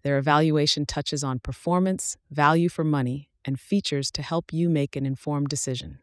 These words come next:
Speaking of iPads, big changes are expected for the iPad lineup in twenty twenty-four, so potential buyers might want to hold off for the upcoming models with their exciting upgrades.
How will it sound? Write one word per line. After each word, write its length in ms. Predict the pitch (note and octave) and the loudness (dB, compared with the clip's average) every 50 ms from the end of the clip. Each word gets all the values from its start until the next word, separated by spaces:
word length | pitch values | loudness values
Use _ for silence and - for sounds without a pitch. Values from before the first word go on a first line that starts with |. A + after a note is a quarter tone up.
| _ - | _ -8
Speaking 460 | - - - - G3 - G#3+ G3+ F#3+ | -8 -6 2 2 2 2 4 2 2
of 80 | F3 | 2
iPads, 680 | - C#3 C#3+ D3 - - D3 A2+ A#2 A#2 C3 - - - - _ _ _ _ C#3+ - | 4 4 2 2 2 0 -4 -4 -4 -6 -8 -8 -12 -14 -16 _ _ _ _ -6 2
big 240 | F3+ F#3+ F#3+ F#3 - | 4 4 4 4 0
changes 440 | - F3+ E3 D#3+ E3 D3+ D3+ C#3+ | 0 2 2 2 2 0 0 -2
are 120 | D3 C3+ C3 | -2 -2 -2
expected 520 | - - - - D3+ D3+ - - D3+ C#3 | -4 -6 -4 -2 -2 -4 -2 -4 -8 -8
for 140 | - - C#3 | -6 -6 -4
the 140 | C#3 B2+ - C#3 | -4 -4 0 2
iPad 380 | D3+ E3 E3 - - E3 D#3 | 2 2 2 0 -2 -2 0
lineup 440 | D3 C#3 C#3+ C#3+ C#3+ C#3 B2+ A#2+ - _ - - | 0 0 0 0 0 0 -2 -4 -6 _ -12 -8
in 120 | C3+ B2+ | -8 -8
twenty 320 | - - - D#3 D#3 D#3 - | -8 -6 -4 -2 -2 -2 -2
twenty-four, 680 | - - C#3+ C#3 C#3 - - C#3+ B2+ A2+ D#2+ C#2 - _ _ _ _ _ _ _ _ _ - | -4 -4 -4 -4 -4 -4 -6 -6 -4 -4 -6 -8 -12 _ _ _ _ _ _ _ _ _ -10
so 140 | - - C#3 | -8 -8 -6
potential 500 | - - - - - G3+ G#3+ - - G#3 | -6 -6 -6 -2 0 0 2 2 2 2
buyers 540 | E3 E3 D3+ D3+ C#3+ C#3 C#3 C#3 - - | 4 4 4 4 4 2 2 0 -2 -2
might 280 | C#3 C#3+ D3 D3+ E3+ - | -2 0 2 2 2 2
want 180 | F3+ F3 F3 E3+ | 0 0 0 0
to 60 | D#3 | -2
hold 280 | - E3 D3+ E3 D#3+ | -2 -2 -2 0 2
off 160 | D#3 C#3+ C#3+ - | 2 0 0 -2
for 120 | - D3 | -6 -6
the 120 | C#3 - | -6 -4
upcoming 460 | - - - - - E3+ D#3+ D3+ D3+ D3+ | -4 -6 -6 -6 -8 -4 -2 -2 0 0
models 480 | C#3+ C#3+ C3+ B2 A#2 A#2+ C#3 - - - | 0 0 -2 -2 -4 -6 -6 -8 -10 -10
with 140 | C#3 C3 | -12 -8
their 160 | - C#3 B2+ A#2+ | -6 -6 -6 -6
exciting 560 | G#2+ - - - D#3 D3 D3+ D#3 D3+ D3 - - | -6 -6 -6 -2 0 0 0 0 0 -2 -2 -4
upgrades. 680 | C3+ - _ - A2+ G2+ - D2+ - - - - - | -8 -8 _ -8 -8 -8 -8 -10 -14 -14 -14 -14 -16